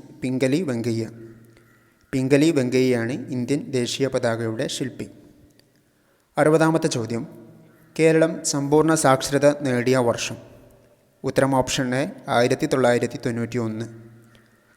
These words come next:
കേരളം സമ്പൂർണ്ണ സാക്ഷരത നേടിയ വർഷം ഉത്തരം ഓപ്ഷൻ എ, ആയിരത്തി തൊള്ളായിരത്തി തൊണ്ണൂറ്റി ഒന്ന്.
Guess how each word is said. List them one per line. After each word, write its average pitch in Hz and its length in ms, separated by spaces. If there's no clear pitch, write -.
കേരളം 127 360
സമ്പൂർണ്ണ 127 480
സാക്ഷരത 127 560
നേടിയ 123 300
വർഷം 117 500
ഉത്തരം 127 320
ഓപ്ഷൻ 120 360
എ, 127 60
ആയിരത്തി 120 360
തൊള്ളായിരത്തി 120 500
തൊണ്ണൂറ്റി 117 300
ഒന്ന്. 110 240